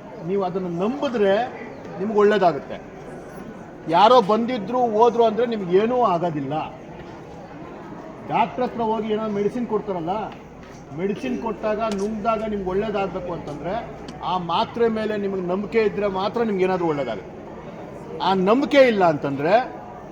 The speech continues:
ಏನೂ ಆಗೋದಿಲ್ಲ. ಮೂರು ದಿವಸಕ್ಕೆ ವಾಸಿ ಆಗೋ ಜ್ವರ ವಾರ ಆಗುತ್ತೆ.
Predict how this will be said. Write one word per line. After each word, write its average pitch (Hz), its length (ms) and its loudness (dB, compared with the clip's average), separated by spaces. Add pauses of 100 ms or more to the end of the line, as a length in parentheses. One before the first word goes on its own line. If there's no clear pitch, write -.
(260)
ಏನೂ 254 200 6 (180)
ಆಗೋದಿಲ್ಲ. 151 440 -4 (960)
ಮೂರು 226 240 -4
ದಿವಸಕ್ಕೆ 226 360 -6
ವಾಸಿ 208 260 -2
ಆಗೋ 190 240 -2
ಜ್ವರ 165 220 -4 (840)
ವಾರ 208 160 2
ಆಗುತ್ತೆ. 180 500 2